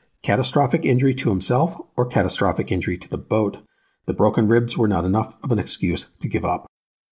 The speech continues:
He said, quote, "Quitting was the worst thing I could possibly think of. It was worse than dying in many ways because I was so determined to accomplish this," end quote. Knowing what lay ahead, Rutherford called friends and family members on a satellite phone just in case things didn't go well.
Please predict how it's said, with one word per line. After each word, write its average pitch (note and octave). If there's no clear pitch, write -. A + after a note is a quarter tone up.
He -
said, D3
quote, -
"Quitting G3+
was F#3
the F3+
worst C3+
thing C3
I B2
could C3
possibly F#2
think A#2+
of. -
It C#3+
was F#3+
worse F#3
than D#3+
dying D#3
in E2+
many E2+
ways F#2
because -
I G2+
was E2+
so A2
determined G2
to G#2
accomplish F#2
this," F2
end A#2
quote. -
Knowing A2+
what G#2
lay F#2
ahead, A2
Rutherford F3
called C#3+
friends A2
and A2+
family G#2+
members G2
on F2
a E2
satellite A#2
phone G2
just -
in B2+
case A2+
things F2
didn't -
go -
well. F2